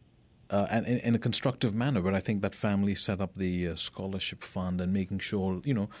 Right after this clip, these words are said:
the fund operates properly and, and, and it, it's sort of positioned rightly.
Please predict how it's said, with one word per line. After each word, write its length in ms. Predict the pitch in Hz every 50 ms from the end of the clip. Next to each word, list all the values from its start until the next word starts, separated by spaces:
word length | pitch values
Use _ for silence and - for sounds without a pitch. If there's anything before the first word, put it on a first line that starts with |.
| - - -
the 140 | - -
fund 320 | - - - 120 110 113 101
operates 480 | 101 98 - - 101 98 95 92 - -
properly 680 | - - 107 98 95 - - 98 95 95 92 95 92
and, 200 | 85 90 90 80
and, 200 | 78 85 85 82 82
and 280 | 85 85 82 80 80
it, 200 | - - - - -
it's 220 | 95 - - -
sort 120 | - 95 92
of 140 | 92 -
positioned 580 | - 95 87 90 107 110 - - - 98 95 90
rightly. 520 | 95 92 92 98 92 - - 95 95 -